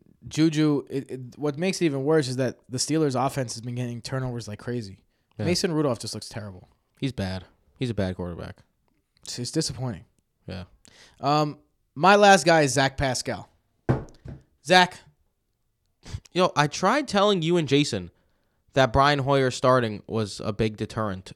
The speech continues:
Speaker 2: and Jason's like, "Oh, no, he's not even that much." I know he doesn't like Jacoby Brissett. He's like, "Oh, he's not even that much of a downgrade from Brissett." Idiot.
Speaker 1: <laughs>
Speaker 2: Our special guest is stupid.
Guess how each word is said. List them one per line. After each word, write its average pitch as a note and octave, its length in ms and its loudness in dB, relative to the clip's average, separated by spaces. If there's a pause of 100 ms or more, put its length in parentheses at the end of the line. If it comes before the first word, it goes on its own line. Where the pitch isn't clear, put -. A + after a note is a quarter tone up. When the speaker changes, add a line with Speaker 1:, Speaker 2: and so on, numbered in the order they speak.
Speaker 2:
and G#2 260 -4
Jason's G#2+ 400 -2
like, G2 140 0
"Oh, G2 240 2
no, F#2+ 260 -2
he's G2 160 -6
not G#2 240 -2
even F#2+ 220 -6
that G2 180 -6
much." F#2+ 240 -12
I A#2+ 120 0
know E3+ 200 6
he F3+ 60 10
doesn't E3 240 4
like B2+ 260 4
Jacoby C3 380 4
Brissett. C3 320 6
He's A2+ 80 -4
like, G2+ 100 -4
"Oh, G2 140 0
he's F#2+ 100 -6
not G#2 180 -2
even G2+ 160 -6
that G2+ 100 -4
much G2+ 180 -8
of - 80 -10
a G2+ 40 -6
downgrade F#2+ 580 -6
from G2 180 -8
Brissett." F#2+ 380 -4 (1400)
Idiot. A2+ 340 -2 (280)
Speaker 1:
<laughs> D#3+ 320 -2 (220)
Speaker 2:
Our - 80 4
special C#3 400 4
guest B2 320 0
is G#2+ 80 -6
stupid. A#2 580 -2